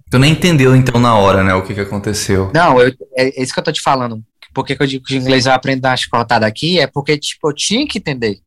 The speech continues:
Speaker 1: Entendi.
Speaker 2: Eu não podia deixar nada passar, então eu perguntava de novo, entendeu?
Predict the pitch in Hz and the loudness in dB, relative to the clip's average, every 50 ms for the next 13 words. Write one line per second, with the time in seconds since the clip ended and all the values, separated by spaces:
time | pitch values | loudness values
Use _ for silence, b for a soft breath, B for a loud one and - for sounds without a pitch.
0 | _ - 131 127 123 113 110 98 101 98 107 123 131 143 143 - 170 151 143 120 | _ -8 -4 0 0 2 2 2 2 0 0 0 -2 -4 -4 -2 -2 -2 0 -2
1 | 147 165 196 214 185 175 165 151 - - 175 143 135 143 151 151 151 147 139 135 | -2 0 0 0 0 -2 -2 -2 -4 -2 0 0 0 0 -2 -4 -6 -8 -10 -8
2 | 139 143 156 151 - 156 147 147 - - 147 123 120 - 143 143 151 - - 151 | -8 -8 -8 -8 -6 -6 -6 -6 -6 -4 -2 -2 -2 -4 -6 -8 -6 -4 -6 -6
3 | 156 156 160 156 - 160 147 143 143 143 156 147 139 131 139 147 143 131 135 131 | -6 -8 -8 -4 0 0 0 0 -2 -10 -12 -10 -8 -6 -6 -6 -6 -10 -14 -20
4 | _ _ B B B B B B B _ - 123 113 120 127 139 | _ _ B B B B B B B _ -4 -2 0 0 0 0